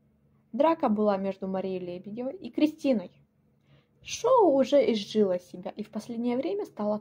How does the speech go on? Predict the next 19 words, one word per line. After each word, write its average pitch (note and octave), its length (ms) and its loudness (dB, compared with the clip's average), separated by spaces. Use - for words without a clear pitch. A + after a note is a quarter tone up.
тухлым. G3+ 380 -6
Конечно E4+ 420 -2
же, C#4+ 120 -4
про B3+ 160 -4
пятый A3+ 300 -6
сезон A3 340 -6
все A3 180 -10
забыли. G3+ 500 -2
Ну, G#3 180 -6
также A3 320 -2
забыли A3 580 -2
и G#3 40 -4
про G#3+ 180 -6
первые, C#4+ 460 0
вторые, C#4+ 460 -2
третьи D4 380 -6
и C4 60 -14
четвёртые E4 420 -2
сезоны. D#4+ 500 -6